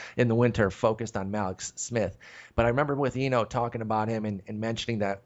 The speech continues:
I really liked him as a, as a speed asset who should get some time. And again, I didn't expect him this quickly,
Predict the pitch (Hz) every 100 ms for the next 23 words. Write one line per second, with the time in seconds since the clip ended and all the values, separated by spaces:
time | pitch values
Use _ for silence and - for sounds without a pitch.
0 | _ 107 143 156 139 135 120 120 107 -
1 | 107 95 - - 139 120 113 113 113 107
2 | - - - 123 - 117 120 113 98 123
3 | 127 110 87 - 117 113 123 113 - 131
4 | 175 165 135 - 139 - 117 104 131 -
5 | 185 - 196 208